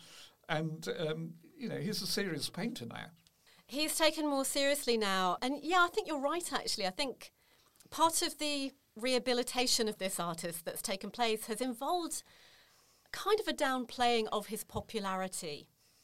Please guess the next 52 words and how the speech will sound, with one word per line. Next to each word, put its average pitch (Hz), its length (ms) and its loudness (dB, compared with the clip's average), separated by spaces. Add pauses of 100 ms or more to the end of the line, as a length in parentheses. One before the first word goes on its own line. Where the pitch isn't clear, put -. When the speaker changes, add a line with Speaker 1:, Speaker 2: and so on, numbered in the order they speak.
(400)
Speaker 2:
You 240 100 0
know, 233 140 6
that, 247 100 8
I 285 60 4
can, 339 120 -4
that's 381 220 4
still 359 300 4
seen 294 240 4
as 240 100 2
kind 240 200 -2
of 208 120 -4 (560)
a 262 60 0
little 269 220 4
bit 254 180 4
suspect. - 880 0 (560)
I 254 80 4
mean, 285 120 4
you 294 100 4
mentioned 277 560 2
that 208 340 0
it's 220 240 -2
a 214 40 -2
very 202 340 -2 (300)
popular 226 380 -4
picture 208 340 -6
in 202 60 -6
the 196 60 -6
National 202 380 -4
Gallery. 196 440 -2
I 196 80 2
don't 220 340 -2
think, 202 240 -6
I 226 60 0
mean, 240 120 2
it 240 200 0
was, 226 220 -4
it 208 100 -8
was 247 140 -4
in 285 80 -2
storage 285 420 -4
for - 80 -4
a 202 60 0
long 190 200 0
time. 190 280 -4
It - 40 -6
was 185 120 -6
only 233 180 0
taken 196 320 -6
out 202 240 -6
in 196 80 -8
nineteen 185 420 -6
seventy-five 180 960 -6